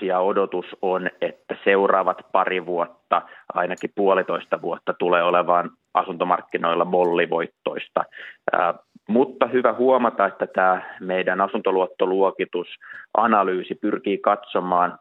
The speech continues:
kymmenen, kaksikymmentä vuotta tulevaisuuteen, kun se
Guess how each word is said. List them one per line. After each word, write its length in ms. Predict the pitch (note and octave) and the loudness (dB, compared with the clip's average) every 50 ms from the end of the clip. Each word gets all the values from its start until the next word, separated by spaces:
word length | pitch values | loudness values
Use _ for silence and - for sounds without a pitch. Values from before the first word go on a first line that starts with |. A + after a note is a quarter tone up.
| _ _ | _ _
kymmenen, 640 | - G#2+ G#2 G#2 G#2 G2+ F#2 F#2 E2+ F2+ F2+ E2+ E2+ | -4 -2 -2 0 0 0 0 0 0 0 -2 -4 -2
kaksikymmentä 840 | - G#2+ G2+ G2+ - - - A2+ - - F#2 F2 E2+ E2 - E2+ E2 | 0 0 0 0 0 -4 -6 -4 -2 -2 -2 -2 -2 -4 -4 -4 -2
vuotta 320 | E2 E2 - - - F#2 - - | -2 -4 -4 -4 -4 -6 -2 0
tulevaisuuteen, 960 | G2+ G2 F#2+ F2 F2+ E2 E2+ E2+ E2 - - F2 E2 - _ - E2+ E2 - _ | 2 4 4 4 4 2 2 0 0 -4 -8 -10 -10 -8 _ -6 -6 -6 -8 _
kun 120 | - F#2 F2 | -10 -8 -6
se 80 | - | -6